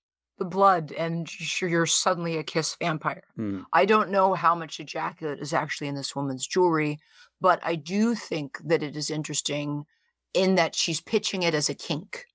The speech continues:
Speaker 2: Mm-hmm.
Speaker 1: So couples that want to do this jewelry can send in their ejaculate,
Speaker 2: Mm-hmm.
Speaker 1: which is like, how is that transported?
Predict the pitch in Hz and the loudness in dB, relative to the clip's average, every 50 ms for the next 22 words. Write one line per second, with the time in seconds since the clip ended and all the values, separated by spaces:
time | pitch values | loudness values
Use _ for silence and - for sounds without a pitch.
0 | _ - 123 113 107 104 95 - - 175 170 170 - - 196 196 - 180 165 143 | _ -2 0 0 0 0 0 2 2 2 0 -2 2 2 2 2 0 -6 -8 -8
1 | - - 151 135 135 151 147 143 - - - 160 131 180 196 202 156 156 147 - | -8 -10 -10 -10 -8 -6 -6 -6 -8 -8 -12 -10 -4 -2 -2 0 0 -2 -4 -6
2 | - - - 165 170 160 156 151 151 143 - - - - 143 143 143 139 - - | -8 -4 -2 -2 0 0 0 0 0 -2 -4 -4 -2 -2 -2 -2 -2 -2 0 0
3 | - - 175 175 175 165 151 160 170 165 160 156 147 143 143 - - _ - - | 2 2 2 2 2 2 0 0 0 0 0 -2 -2 -4 -6 -8 -12 _ -6 -2
4 | 156 139 135 - - - 135 - - 139 160 185 - - - 147 151 156 - _ | -2 -2 -2 -2 -6 -6 -2 2 2 2 2 0 -4 -6 -8 -8 -8 -10 -10 _
5 | - 117 214 - 202 98 170 170 196 185 208 190 170 - - - - _ - - | -2 -2 0 0 -2 -4 -2 0 2 2 2 2 2 -2 -12 -20 -20 _ 2 4
6 | 185 220 247 269 247 220 208 190 220 208 196 - - _ _ _ _ _ _ _ | 6 6 6 4 0 -4 -2 -2 -2 -2 -2 -4 -8 _ _ _ _ _ _ _
7 | _ _ - - 247 240 277 285 269 - - - - 143 147 147 - 170 | _ _ -4 2 2 2 2 2 0 -4 -6 -4 -4 -4 -4 -4 -8 -8